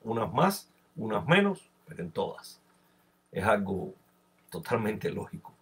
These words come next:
Eh, Ruiz Miguel Jarek, eh,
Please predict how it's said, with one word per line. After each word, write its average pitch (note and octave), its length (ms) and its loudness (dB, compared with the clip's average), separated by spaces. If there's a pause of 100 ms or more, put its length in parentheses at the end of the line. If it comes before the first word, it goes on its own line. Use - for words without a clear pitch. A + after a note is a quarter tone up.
(840)
Eh, G2+ 560 4
Ruiz A2 200 2
Miguel A#2+ 400 4
Jarek, D3 460 6 (140)
eh, F#2 400 -2